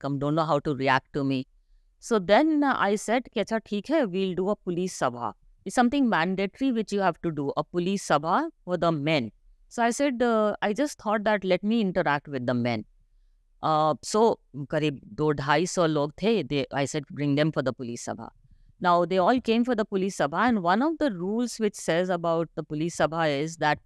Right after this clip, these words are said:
uh, you have to come in uniform. Everybody has to come in uniform. You can't come in civilian clothes. और बिहार में उस वक्त एक parti-, पर्टिकुलर सिस्टम इवॉल्व कर गया था कि पुलिसमैन का एसोसिएशन अलाउड हो गया था। That was not allowed in anywhere,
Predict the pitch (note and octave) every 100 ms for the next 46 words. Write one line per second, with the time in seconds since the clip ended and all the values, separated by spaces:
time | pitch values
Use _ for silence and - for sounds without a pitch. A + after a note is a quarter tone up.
0 | D#3+ C#3+ D3 E3 D#3+ G3 C4 A#3+ F3+ F3
1 | G3 D3 C3 C#3 - A#2 G#2 _ F3 E3
2 | F#3 F#3+ F3+ F3+ D#3+ C#3+ F3 D3+ C#3+ C#3
3 | - C3+ C3 A2+ A#2 A#2+ G#2 G2 - _
4 | _ _ A#3+ A3+ B3 B3+ - G#3 G3+ F#3
5 | F3+ F3 D3 C#3 C#3 C#3 - A2+ - _
6 | _ _ _ G3 F3+ G3+ F#3+ A3+ D4+ C#4+
7 | B3+ - B3 B3 A#3+ _ F3+ F3+ - F3
8 | - F#3 G#3+ B3 - G3+ - B3+ C4+ A#3
9 | - - D#3+ D#3+ G3 G3 F3+ D3+ D#3 D3
10 | D3 C#3 - _ _ _ - G#3 A3 G#3
11 | A#3 - D4+ D#4 C4 A3+ - G#3+ - G#3+
12 | G#3+ C#4+ C4+ F#3 C3 D3 D3 B2 - G#2
13 | C#3+ C#3+ E3+ F#3+ G3+ G#3 C4+ A3+ F3+ E3+
14 | F#3 F#3+ D#3+ E3 D#3+ D#3